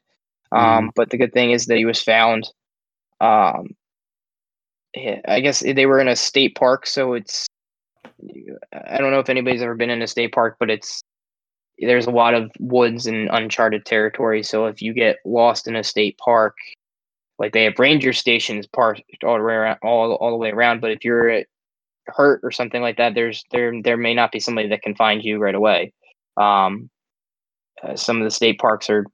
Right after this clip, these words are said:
Speaker 1: are huge, and I guess the one that he was at, uh, was a very big one.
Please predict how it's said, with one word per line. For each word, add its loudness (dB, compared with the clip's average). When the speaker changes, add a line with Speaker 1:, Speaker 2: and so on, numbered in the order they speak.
Speaker 1:
are 0
huge, -2
and -2
I 0
guess -2
the -2
one 0
that -2
he -2
was -2
at, 2
uh, 2
was -2
a -6
very 2
big 2
one. -2